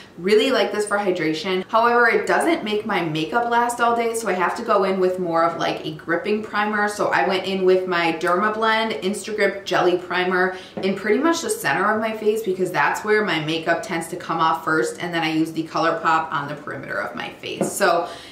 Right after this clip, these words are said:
if you guys don't have the same skin as me,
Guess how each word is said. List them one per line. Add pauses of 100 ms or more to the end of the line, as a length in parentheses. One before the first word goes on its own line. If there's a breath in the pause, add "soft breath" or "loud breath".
(160 loud breath)
if
you
guys
don't
have
the
same
skin
as
me,